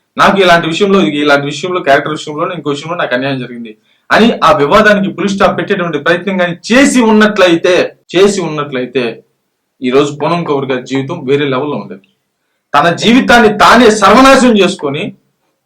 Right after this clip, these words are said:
పవన్ కళ్యాణ్ గారికి సంబంధించి వాళ్ళు లేదు బురద జల్లేటువంటి ప్రయత్నం చేయడానికి ఒప్పించింది మీరే.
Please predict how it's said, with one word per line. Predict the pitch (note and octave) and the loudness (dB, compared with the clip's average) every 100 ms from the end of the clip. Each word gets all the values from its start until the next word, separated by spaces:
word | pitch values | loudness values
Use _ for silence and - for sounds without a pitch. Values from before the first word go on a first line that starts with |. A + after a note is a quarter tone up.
| _ | _
పవన్ | F#3+ A3 C4+ | 2 4 4
కళ్యాణ్ | A#3+ B3+ A3+ | 4 2 2
గారికి | A#3+ G#3 | 0 0
సంబంధించి | A#3 A#3 A3+ G#3+ A3 | 0 0 -2 -2 2
వాళ్ళు | A3+ A3+ | 2 2
లేదు | A3+ | 0
బురద | G3+ F#3 G#3 | 0 -2 0
జల్లేటువంటి | A#3 A3+ G#3+ A3 | 2 0 0 -2
ప్రయత్నం | G#3 A3+ A3+ A3 | 0 -2 -2 -2
చేయడానికి | A3 G#3 A3+ A3+ | -2 -2 -2 -2
ఒప్పించింది | B3 A3 G#3+ A#3 A3 | -2 -4 -2 0 0
మీరే. | B3 B3 - | 0 0 -4